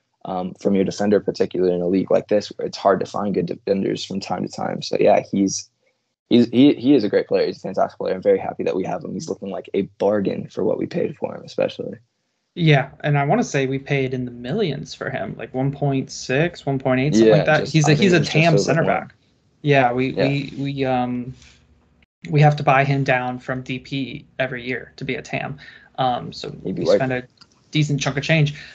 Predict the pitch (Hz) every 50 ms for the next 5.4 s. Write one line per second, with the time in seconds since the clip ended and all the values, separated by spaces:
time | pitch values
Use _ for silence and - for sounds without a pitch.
0 | - - 160 151 160 190 202 190 156 147 143 135 131 131 - - - 147 151 151
1 | 160 165 151 147 143 147 - 139 131 127 131 143 151 160 160 156 151 147 165 156
2 | 147 147 151 147 135 139 135 131 135 135 143 147 147 147 147 - - 151 143 139
3 | 139 139 139 147 143 - - _ _ - 147 139 139 139 156 170 185 190 180 170
4 | 170 160 151 - 156 147 147 - 156 151 147 151 147 147 143 135 131 131 135 139
5 | 156 151 151 - 190 180 - -